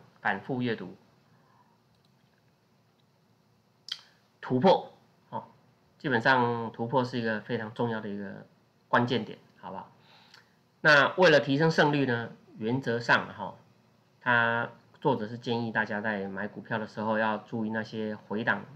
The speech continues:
修正幅度比较浅的股票，也就是如果修正幅度太深的股票呢，呃，不见得它涨得回去，因为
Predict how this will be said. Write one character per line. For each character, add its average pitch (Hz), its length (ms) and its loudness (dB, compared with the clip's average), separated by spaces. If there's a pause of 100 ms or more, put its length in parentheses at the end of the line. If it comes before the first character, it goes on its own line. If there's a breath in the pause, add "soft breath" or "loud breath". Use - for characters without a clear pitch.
(120)
修 120 260 -4
正 117 180 -4
幅 107 180 -12
度 110 120 -10
比 101 80 -12
较 110 140 -6
浅 95 320 -10
的 101 80 -12
股 - 140 -16
票， 101 280 -4 (560 soft breath)
也 113 80 -8
就 127 100 -2
是 127 340 -2
如 135 100 0
果 107 340 2 (760)
修 135 220 2
正 127 160 2
幅 120 100 -8
度 120 120 -6
太 123 180 -2
深 131 280 0
的 117 120 0
股 104 120 -14
票 113 220 -4
呢， 104 300 -8 (160)
呃， 95 260 -10 (160)
不 120 80 -4
见 120 220 2
得 104 100 -2
它 117 160 -6
涨 98 200 -6
得 101 80 -6
回 98 160 -8
去， - 160 -12
因 120 160 -6
为 113 200 -4